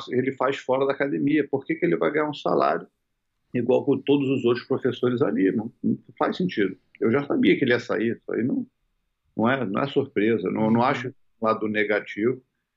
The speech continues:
Speaker 1: Eu acho que qualquer professor, ele pode sair da tua academia. É natural, às, às vezes, a pessoa querer seguir o caminho dele,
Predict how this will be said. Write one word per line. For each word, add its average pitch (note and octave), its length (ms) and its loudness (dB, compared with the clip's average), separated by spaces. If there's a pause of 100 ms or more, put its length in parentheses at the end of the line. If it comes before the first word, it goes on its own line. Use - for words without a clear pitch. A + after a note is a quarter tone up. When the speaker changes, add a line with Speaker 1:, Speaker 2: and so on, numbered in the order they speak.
(140)
Speaker 1:
Eu G#2+ 160 4
acho B2+ 380 0
que - 60 -20
qualquer - 460 -2
professor, C#3+ 760 0 (500)
ele - 160 2
pode - 280 -2
sair E3 140 -2
da E3 140 0
tua F3 140 -2
academia. D3 520 0
É G2+ 40 -4
natural, D#3 540 0
às, E3+ 200 -2
às C#3+ 280 0
vezes, C3 300 0
a E3+ 80 -6
pessoa F3+ 500 -2
querer E3+ 340 2
seguir - 240 -4
o - 80 2
caminho A#2+ 320 2
dele, - 280 2